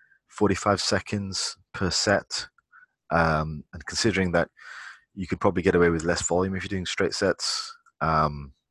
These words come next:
you may be saving, like, a, a minute and a half to two minutes per every exercise. That's, you know, that's not much in the grand scheme of things.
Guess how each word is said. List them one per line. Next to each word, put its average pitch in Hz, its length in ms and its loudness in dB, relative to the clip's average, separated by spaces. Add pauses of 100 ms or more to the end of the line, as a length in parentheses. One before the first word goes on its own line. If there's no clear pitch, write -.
you 107 80 -6
may 107 100 0
be 80 140 -4
saving, 76 240 -4
like, 71 180 -6
a, 76 40 -6
a - 1080 -16
minute 135 200 6
and 95 80 2
a 107 40 6
half 110 220 8
to - 80 -12
two 120 200 0
minutes - 560 0 (140)
per 104 160 4
every 101 220 6
exercise. 117 520 2
That's, - 300 -2 (240)
you 131 100 0
know, 85 120 2
that's 90 180 -2
not 127 140 -2
much 98 160 -6
in 87 60 -6
the 85 60 -2
grand 80 220 -2
scheme 87 180 -4
of 80 80 -4
things. 73 300 -8